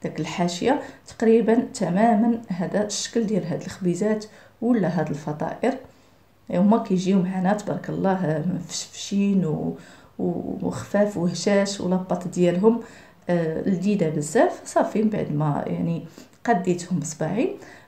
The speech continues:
غادي ندوز ندير ليهم <clears throat> الحشوه. الحشوه انا اختاريت ناخذ هنا واحد الطماطم اللي ديجا جاهزه، الصلصه ديال الطماطم غادي نحط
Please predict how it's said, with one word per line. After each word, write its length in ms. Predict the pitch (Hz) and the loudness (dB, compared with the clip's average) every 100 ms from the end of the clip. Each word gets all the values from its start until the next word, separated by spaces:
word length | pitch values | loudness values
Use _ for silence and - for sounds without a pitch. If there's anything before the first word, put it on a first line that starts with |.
| - | -2
غادي 140 | 208 | 2
ندوز 240 | 240 240 233 | 4 2 0
ندير 460 | - 196 185 202 | 2 2 2 2
ليهم 480 | 190 208 233 269 - - - | 2 6 8 8 6 -6 4
<clears throat> 720 | 294 285 220 214 - - - | 10 10 10 2 -6 -18 -2
الحشوه. 640 | 220 208 - - - 269 - - - - | -2 0 -4 -4 2 2 2 -8 -20 -14
الحشوه 360 | - 226 214 220 | 2 4 6 6
انا 320 | 220 220 202 | 6 4 2
اختاريت 460 | 190 - 202 208 196 | 0 0 2 2 0
ناخذ 240 | 180 180 - 180 | 0 -2 -2 -4
هنا 120 | 180 165 | -2 -2
واحد 360 | 170 - 180 | -4 -6 0
الطماطم 720 | 175 165 - 180 180 170 170 | 0 0 -2 0 2 0 -2
اللي 260 | 156 147 151 | -4 -4 -2
ديجا 400 | 185 185 165 160 | 0 0 -2 -4
جاهزه، 560 | 175 185 175 190 180 180 | 0 2 2 0 0 -2
الصلصه 440 | - - 165 - | -2 -4 -4 -2
ديال 220 | 170 160 160 | -4 -4 -6
الطماطم 540 | - 160 160 - 262 - - - - - - | -6 -6 -6 0 0 0 -10 -16 -18 -20 -12
غادي 260 | 196 208 254 | -4 0 2
نحط 400 | 233 - - - | 2 -2 -12 -20